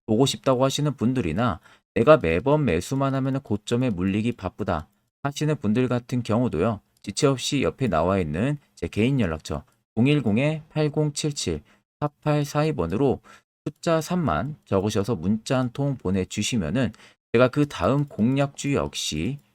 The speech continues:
여러분들 빠짐없이 전부 다 보내드릴 테니까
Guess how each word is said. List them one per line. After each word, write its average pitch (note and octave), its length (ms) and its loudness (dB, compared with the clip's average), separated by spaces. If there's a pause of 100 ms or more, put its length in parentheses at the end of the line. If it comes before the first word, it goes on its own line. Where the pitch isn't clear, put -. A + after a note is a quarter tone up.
(140)
여러분들 F#2+ 380 0
빠짐없이 C#3+ 480 -2
전부 F#2 220 -6
다 G#2 100 -4
보내드릴 A#2 560 -2
테니까 F#2+ 500 -4